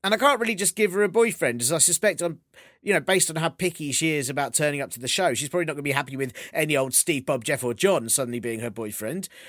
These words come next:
I should check, though, shouldn't I? I will, I should check with her. Um, Linda! Linda! Do you want Steve, Bob, Jeff or John as your boyfriend, Linda? "Uh, was it you that farted, Linda?" Oh, maybe that's why she's never here, so she doesn't have to own up to it. Hmm, who is Linda?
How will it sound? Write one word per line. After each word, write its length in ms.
I 40
should 260
check, 220
though, 140
shouldn't 260
I? 180
I 40
will, 200
I 40
should 240
check 240
with 140
her. 180
Um, 260
Linda! 420
Linda! 520
Do 80
you 60
want 140
Steve, 240
Bob, 160
Jeff 200
or 80
John 220
as 100
your 100
boyfriend, 400
Linda? 460
"Uh, 60
was 140
it 100
you 180
that 120
farted, 400
Linda?" 480
Oh, 120
maybe 300
that's 240
why 80
she's 220
never 180
here, 300
so 220
she 140
doesn't 140
have 120
to 140
own 160
up 180
to 140
it. 140
Hmm, 260
who 200
is 220
Linda? 440